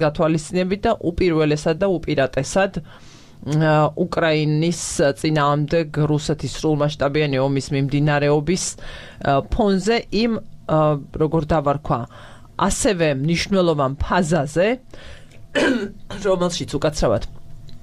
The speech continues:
რომელშიც, ა, შე-, შესული არის ეს ომი საკუთრივ, გულისხმობ, ა, საბრძოლო, ა,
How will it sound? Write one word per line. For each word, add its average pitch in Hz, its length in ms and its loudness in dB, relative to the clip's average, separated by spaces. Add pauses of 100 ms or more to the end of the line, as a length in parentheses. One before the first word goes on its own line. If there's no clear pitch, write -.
(460)
რომელშიც, 170 600 0 (520)
ა, - 160 0 (200)
შე-, - 680 -2
შესული 185 560 0
არის 147 300 0
ეს 147 160 -2
ომი 151 180 2
საკუთრივ, 214 680 -2
გულისხმობ, 143 760 0
ა, 110 60 4 (300)
საბრძოლო, 151 720 2 (600)
ა, 139 160 2